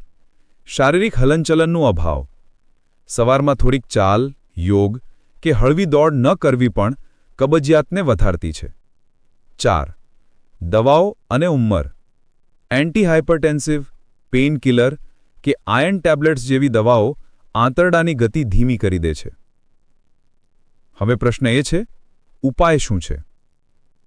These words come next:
વૈજ્ઞાનિક રીતે સાબિત ઉપાયો છે જે નેવું ટકા લોકોમાં ચમત્કારિક રીતે કામ કરે છે.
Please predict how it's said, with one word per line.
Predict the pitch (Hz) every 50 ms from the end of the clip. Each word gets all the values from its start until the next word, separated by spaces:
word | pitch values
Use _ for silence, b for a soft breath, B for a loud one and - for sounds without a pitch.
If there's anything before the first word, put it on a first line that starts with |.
| _ _ _ _ _ _ _ _ _ _ _ - -
વૈજ્ઞાનિક | 90 98 123 151 160 185 214 220 226 233 208
રીતે | 208 202 180 208 190
સાબિત | - - 131 131 139 156 147
ઉપાયો | 147 131 - 147 143 147 147 135
છે | - - 151 120 90 78 - - - _ _ _ - -
જે | 98 123 143
નેવું | 135 113 110 117 127 143 190 202
ટકા | - 196 - - 175 170
લોકોમાં | 151 135 120 - 143 135 139 147 156
ચમત્કારિક | - - 135 123 131 131 - - - 120 120 135 160 151 -
રીતે | 120 113 98 120 107
કામ | - 101 95 92 87
કરે | 87 82 80 78
છે. | 71 - -